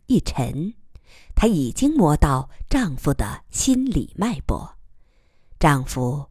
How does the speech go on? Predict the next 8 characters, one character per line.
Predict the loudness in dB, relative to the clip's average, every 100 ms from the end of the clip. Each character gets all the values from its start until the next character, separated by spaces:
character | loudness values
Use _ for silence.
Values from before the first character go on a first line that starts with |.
| -18 -6
恐 | -4 0
怕 | 0
想 | 0 -2 -4 -10 -6
离 | -2 -2 -2
开 | -2 -2 -4
地 | -6 -6
球 | -6 -6 -6
了。 | -10 -10 -14